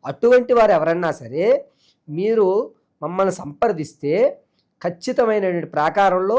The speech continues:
ఉద్యోగం ఏ నెల నుంచి ఏ నెల వరకు రావచ్చు, ఉద్యోగం రావాలంటే మనం ఏ ప్రయోగం చేయాలి, ఏ హోమాలు చేసుకోవాలి, ఏ శాంతులు చేయాలి, అదేవిధంగా సంతానం కలగాలంటే ఏ దేవతారాధన చేయాలి,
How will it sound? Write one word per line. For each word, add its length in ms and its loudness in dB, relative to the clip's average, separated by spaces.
ఉద్యోగం 480 2
ఏ 240 0
నెల 140 0
నుంచి 240 -2
ఏ 100 2
నెల 140 0
వరకు 260 2
రావచ్చు, 540 0
ఉద్యోగం 480 2
రావాలంటే 560 2
మనం 180 0
ఏ 180 -2
ప్రయోగం 460 0
చేయాలి, 600 -4
ఏ 120 2
హోమాలు 600 2
చేసుకోవాలి, 600 -2
ఏ 200 -2
శాంతులు 460 -2
చేయాలి, 540 -4
అదేవిధంగా 560 2
సంతానం 520 0
కలగాలంటే 540 0
ఏ 220 0
దేవతారాధన 680 2
చేయాలి, 500 -2